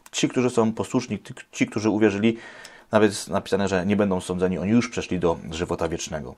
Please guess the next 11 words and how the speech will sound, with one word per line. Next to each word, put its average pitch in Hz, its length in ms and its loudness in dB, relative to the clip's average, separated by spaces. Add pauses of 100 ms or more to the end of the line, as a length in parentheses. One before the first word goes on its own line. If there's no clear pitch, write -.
Ale 131 180 2
ci, 160 200 0
co 147 120 0
nie, 131 140 0 (400)
co - 140 -2
nie 117 160 2
uwierzyli, 110 540 4 (640)
oni 143 240 8
będą, 104 440 8
e, 95 240 8
potępieni, 98 840 4